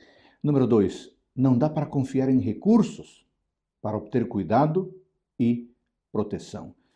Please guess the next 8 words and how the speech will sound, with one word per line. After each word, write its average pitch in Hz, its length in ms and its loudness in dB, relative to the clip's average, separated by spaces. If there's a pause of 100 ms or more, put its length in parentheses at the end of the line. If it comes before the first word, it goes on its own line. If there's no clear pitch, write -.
(280)
Não 233 120 0
dá 185 100 0
para 180 160 -4
confiar 170 320 0
em 165 60 0
riquezas, - 760 -2 (360)
em 113 200 2
estratégias, 113 840 -2